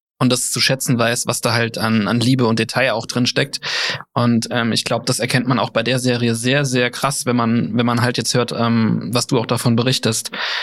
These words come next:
Ähm, auf jeden Fall, wie würdest du sagen, hattest du da schon mal jetzt konkret bei Kräumann, kann man ja mal bleiben, ähm,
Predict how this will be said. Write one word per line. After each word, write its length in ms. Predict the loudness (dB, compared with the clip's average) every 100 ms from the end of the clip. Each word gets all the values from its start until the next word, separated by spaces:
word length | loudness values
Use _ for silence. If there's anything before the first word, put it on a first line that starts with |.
| -6 -8 -10 -10 -2
Ähm, 600 | 2 2 2 -2 -12 -20 _ _ _ _ _ _ _ _ _ _ -4
auf 160 | 0 2
jeden 140 | 2
Fall, 400 | 2 0 0 0
wie 120 | 2
würdest 260 | 2 2 0
du 40 |
sagen, 340 | 2 2 2 0
hattest 280 | -2 -2 0
du 40 |
da 140 | 2
schon 160 | 2 2
mal 220 | 2 2
jetzt 280 | 0 -2 -2
konkret 360 | 0 2 0 0
bei 120 | -2
Kräumann, 340 | 0 0 0
kann 100 | 2
man 60 | 2
ja 60 | 2
mal 100 | 2
bleiben, 380 | 2 2 0 -4 _ _ _ _
ähm, 540 | -4 0 2 2 0